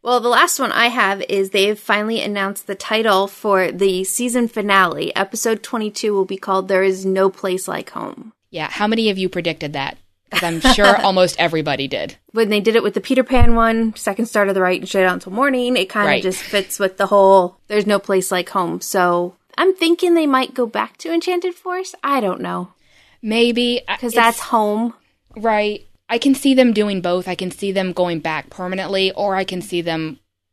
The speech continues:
Speaker 2: deciding to stay in Storybrooke, because I don't know if Adam and Eddie are ready to give up that town.
Speaker 1: Right.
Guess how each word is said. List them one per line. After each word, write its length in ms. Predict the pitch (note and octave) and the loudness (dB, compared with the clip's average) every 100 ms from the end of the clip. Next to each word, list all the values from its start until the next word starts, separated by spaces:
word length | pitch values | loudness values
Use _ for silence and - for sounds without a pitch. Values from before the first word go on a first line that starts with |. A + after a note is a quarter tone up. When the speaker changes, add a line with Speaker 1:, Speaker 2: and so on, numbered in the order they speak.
| - | -14
Speaker 2:
deciding 560 | F3+ - F3 E3+ E3 | -10 -4 -2 -2 -2
to 80 | D#3+ | -6
stay 260 | - D#3+ D3 | -8 -6 -6
in 80 | D3+ | -8
Storybrooke, 600 | - D#3+ D3 C3+ B2 _ | -10 -10 -10 -10 -16 _
because 220 | - F#3+ | -10 -6
I 80 | G3 | -4
don't 380 | G3 G3+ G#3+ - | -4 -4 -6 -12
know 260 | F3 E3+ E3 | -8 -4 -4
if 260 | D#3+ _ _ _ _ _ _ | -6 _ _ _ _ _ _
Adam 300 | F#3 E3+ D#3+ | -2 -2 -2
and 100 | D#3+ | -4
Eddie 260 | E3 D#3+ D#3 | -4 -6 -6
are 80 | D#3 | -6
ready 200 | D#3 D3+ | -6 -4
to 100 | D3 | -4
give 200 | D3+ D3 | -6 -6
up 160 | C#3 | -6
that 160 | C#3+ A2+ | -10 -12
town. 360 | - - - - _ _ _ _ _ | -14 -16 -16 -20 _ _ _ _ _
Speaker 1:
Right. 340 | G#3 G3 - | 0 0 -2